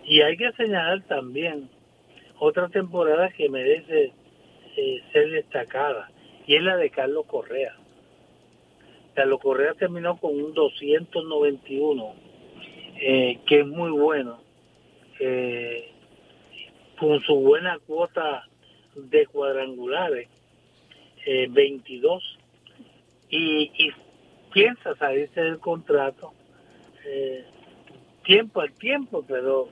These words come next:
eh, cuando tú hablas de jugadores puertorriqueños, ¿verdad? Pues hay que señalar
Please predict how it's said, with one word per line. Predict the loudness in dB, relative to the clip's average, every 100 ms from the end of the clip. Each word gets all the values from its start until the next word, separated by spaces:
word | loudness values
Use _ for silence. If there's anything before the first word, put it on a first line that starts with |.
| -14 -20 -20 -20 -2
eh, | 4 6 6 2 0 -8 -4
cuando | -2 -2 -4
tú | -4 -2
hablas | 0 0 0 -4
de | -12 -12 -18 _ _ _
jugadores | -10 -4 -2 0 -2 -4 _
puertorriqueños, | -2 -2 -2 -4 -4 0 0 0 -4 -4
¿verdad? | -2 -2 -6 -10 _ _ _ -20 -20 -20 _
Pues | 4 4 2 -2
hay | -2 -2
que | -2 -2 -2
señalar | -4 -2 -2 -2 -4